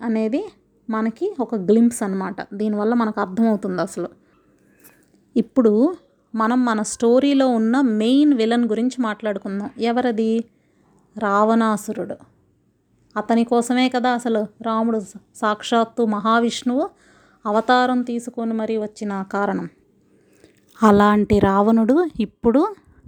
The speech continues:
మన స్టోరీలోకి ఎంటర్ అవుతున్నాడు. ఏంటంటే ఇప్పుడు ఈ కరదూషణలు అందరూ కూడా రావణుడు సోదరులే కదా, so వాళ్ళందరూ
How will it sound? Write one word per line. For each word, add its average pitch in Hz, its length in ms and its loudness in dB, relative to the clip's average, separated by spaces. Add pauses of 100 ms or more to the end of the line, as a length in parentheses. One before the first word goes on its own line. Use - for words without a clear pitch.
(320)
మన 202 260 0
స్టోరీలోకి 214 720 2
ఎంటర్ 214 300 0
అవుతున్నాడు. 202 520 -4 (1000)
ఏంటంటే 208 680 2
ఇప్పుడు 262 240 0
ఈ 240 40 2
కరదూషణలు 254 720 2
అందరూ 240 300 0
కూడా 247 240 0
రావణుడు 240 460 2
సోదరులే 220 520 0
కదా, 208 420 -2 (360)
so 254 80 4
వాళ్ళందరూ 220 520 2